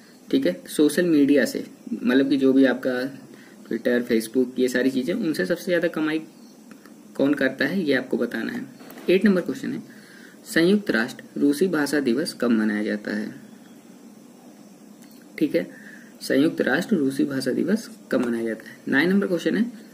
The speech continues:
फोर्ब्स द्वारा जारी सबसे ज्यादा कमाई करने वाली celebrity की लिस्ट में कौन है, ठीक है। तो celebrity के बारे में बताना है, मतलब कौन सी heroine है वो।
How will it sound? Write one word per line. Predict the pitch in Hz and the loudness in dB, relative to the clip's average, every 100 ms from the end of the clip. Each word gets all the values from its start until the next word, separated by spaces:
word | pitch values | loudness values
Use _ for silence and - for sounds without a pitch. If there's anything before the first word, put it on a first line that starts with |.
| - - - - | -20 -20 -20 0
फोर्ब्स | 180 233 233 | 4 4 4
द्वारा | 165 151 | 2 4
जारी | 143 120 73 | 2 2 0
सबसे | - - - | -4 -2 0
ज्यादा | 180 180 | 2 0
कमाई | 180 160 156 165 | 0 0 2 0
करने | 160 160 | 0 2
वाली | 147 156 | 2 -2
celebrity | 156 143 139 135 135 - | 2 4 4 4 2 2
की | - | 0
लिस्ट | 143 135 131 | -2 -2 -4
में | 120 | -4
कौन | 110 110 | -4 -6
है, | 117 | -6
ठीक | 165 175 | -6 -4
है। | |
तो | - 147 | -6 -2
celebrity | 139 131 131 127 151 | 2 2 4 2 2
के | 151 | 0
बारे | 143 139 | 0 0
में | 139 | -2
बताना | 135 135 160 | -2 -4 -6
है, | |
मतलब | - 127 127 | -6 -6 -4
कौन | 120 123 | -6 -4
सी | 147 | -2
heroine | 139 131 131 151 | 0 2 2 0
है | |
वो। | 170 233 | 0 -2